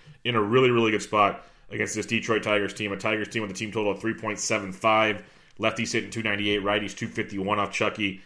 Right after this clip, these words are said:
and, uh, only a two eighty-three woba, one fifty iso for Detroit, so not good at all. So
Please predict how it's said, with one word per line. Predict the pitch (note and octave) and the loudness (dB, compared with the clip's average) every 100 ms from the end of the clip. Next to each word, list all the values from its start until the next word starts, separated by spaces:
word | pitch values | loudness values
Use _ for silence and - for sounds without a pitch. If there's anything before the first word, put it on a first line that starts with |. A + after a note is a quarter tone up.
| - _ - | -20 _ -8
and, | G#2 G#2 G2 | -2 0 4
uh, | G2 G2 | 4 2
only | A2 A2+ | 2 0
a | |
two | - B2 | 2 0
eighty-three | A2 A2+ | 2 0
woba, | G2 G#2 G#2 - G2+ | 2 2 2 -2 -6
one | G#2+ G#2 | -4 -4
fifty | G#2+ G2+ | -4 -2
iso | G2 G2+ G#2 | 0 0 -2
for | F#2 | -6
Detroit, | F#2 - G2+ G2 | -8 -2 -2 -2
so | |
not | F2+ G#2+ G#2 | -2 -2 0
good | A#2+ G2 | -2 0
at | G2+ | 2
all. | G2+ | 0
So | F#2+ G#2+ F#2+ F2+ | 0 0 0 -2